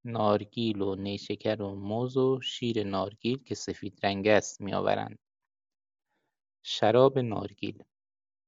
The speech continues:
اگر شیر نارگیل را همان وقتی که از درخت می‌چینند بنوشند، چون عسل شیرین است و اگر پس از ساعتی بماند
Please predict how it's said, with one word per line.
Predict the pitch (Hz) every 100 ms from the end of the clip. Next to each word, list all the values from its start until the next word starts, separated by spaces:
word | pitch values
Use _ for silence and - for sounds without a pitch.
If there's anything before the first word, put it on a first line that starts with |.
| _
اگر | 156 143 165
شیر | 160 - 147 143
نارگیل | 143 110 101 98 117 110
را | 95 -
همان | - 120 123 123
وقتی | 127 - 127
که | 120 110
از | 104 -
درخت | 107 113 120 -
می‌چینند | - - 104 104 104 107 -
بنوشند، | 104 104 110 - 117 127 143 - _ _ _ _ _ _ _ _
چون | 143 135
عسل | 135 127 - 131
شیرین | 131 - 107 98 95
است | 104 - - _ _ _ -
و | 113 107
اگر | 110 110
پس | - 110 -
از | 104
ساعتی | - 104 107 - 143
بماند | 139 127 120 117 113 110